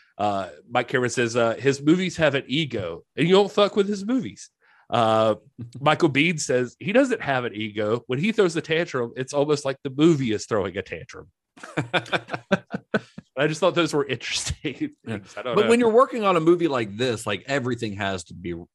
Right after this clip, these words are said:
Speaker 2: right. And of course, James Cameron is, is a bit of a perfectionist, but there's also a lot of moving parts on this. There's a lot of dangerous stuff going on. There's a lot of stuff that,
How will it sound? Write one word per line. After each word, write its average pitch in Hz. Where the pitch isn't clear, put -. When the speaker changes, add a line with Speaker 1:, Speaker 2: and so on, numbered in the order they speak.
Speaker 2:
right. 92
And 127
of 143
course, 185
James 135
Cameron 107
is, 98
is 104
a 98
bit 98
of 92
a 87
perfectionist, 98
but 87
there's 151
also 233
a -
lot 123
of 143
moving 165
parts 190
on 113
this. 95
There's 104
a 107
lot 123
of 123
dangerous 117
stuff -
going 87
on. 85
There's 92
a 104
lot 107
of 120
stuff 107
that, 98